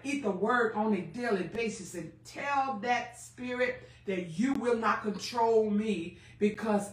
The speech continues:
I believe God. I believe God. Yes, it's gonna be some tests. It's gonna be some trials.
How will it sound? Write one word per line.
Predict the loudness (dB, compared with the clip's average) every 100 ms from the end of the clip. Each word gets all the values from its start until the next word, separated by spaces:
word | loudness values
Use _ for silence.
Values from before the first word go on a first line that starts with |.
| -4
I | 6 8 8 4 -4 0 0 0 -4 -20 0
believe | 6 8 8 4 2 -4 -2
God. | 0 0 -6 -14 -14 2
I | 4 4
believe | 2 -4 -6
God. | -2 0 0 -4 -8 -20 -18 -4
Yes, | 4 4 4 0
it's | -6 -4
gonna | -4 -2
be | -4
some | -4 -8
tests. | -8 -4 -2 -2 -6
It's | -10 -6
gonna | -6 -6
be | -8
some | -10 -12
trials. | -8 -2 -2 -2 -4 -8